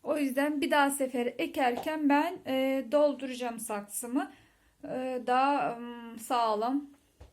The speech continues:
çiçeğim büyüsün diye. Evet, dediğim gibi, e, kuru soğanı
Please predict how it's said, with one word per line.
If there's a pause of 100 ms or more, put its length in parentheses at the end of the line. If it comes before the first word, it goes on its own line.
(320)
çiçeğim
büyüsün
diye. (1160)
Evet,
dediğim
gibi, (440)
e, (1200)
kuru
soğanı